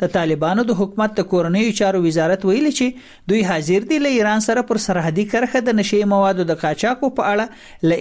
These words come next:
ایران سره په ګډه د دې قاچاقو مخه ونیسي. د طالبانو د کورنیو چارو وزارت ازادي راډیو ته وویل، تر اوسه د ایران د سرحد په اوږدو کې کافي امنیتي پوستې نه دي جوړې شوې چې د نشهیي موادو د قاچاقو مخه ونیول سي. سیاسي تحلیلګران بیا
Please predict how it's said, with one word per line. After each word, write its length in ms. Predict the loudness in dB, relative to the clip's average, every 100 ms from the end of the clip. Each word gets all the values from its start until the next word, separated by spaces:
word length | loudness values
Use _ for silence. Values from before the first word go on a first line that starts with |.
| 0
ایران 280 | 0 0 0
سره 200 | -2 -2
په 60 | -2 -2
ګډه 200 | -2 -2
د 40 | 0 0
دې 80 | 0
قاچاقو 480 | -4 -2 -4 -2 0 0
مخه 200 | -2 -4
ونیسي. 360 | -4 -6 -8 -10 -16 -20 -20 -20 -6 -4
د 100 | 0
طالبانو 480 | 0 0 0 0 0
د 100 | 0 0
کورنیو 380 | 0 0 -2 0
چارو 240 | 0 2
وزارت 340 | 2 2 0 -2 0
ازادي 340 | 0 2 2
راډیو 260 | 2 0 0 0
ته 80 |
وویل، 340 | 2 2 0 -4 -16 -20 -10 -4
تر 180 | -2
اوسه 340 | 0 0 0 0
د 120 | 0 2
ایران 280 | 2 0
د 100 | 0 -2
سرحد 340 | -2 -4 -2
په 60 | 0 2
اوږدو 260 | 2 2 0
کې 100 | 0 0
کافي 340 | -2 0 0 2
امنیتي 420 | 2 0 -2 -2 0
پوستې 240 | 0 2 2
نه 60 | 2 0
دي 100 | 0
جوړې 200 | 0 0 0
شوې 180 | 0 0
چې 80 | 0 -4 -8 -20 -4
د 180 | -2 0
نشهیي 340 | 0 0 2 2
موادو 340 | 2 0 -2
د 100 | 0 -2
قاچاقو 480 | -2 -2 0 0 0
مخه 200 | 0 -2
ونیول 360 | -2 -2 -2 -4 -8
سي. 120 | -10 -16 -20 -20 -20 -20 -10 -2
سیاسي 280 | 0 0 0
تحلیلګران 680 | -2 0 0 0 0 2 0
بیا 100 | 0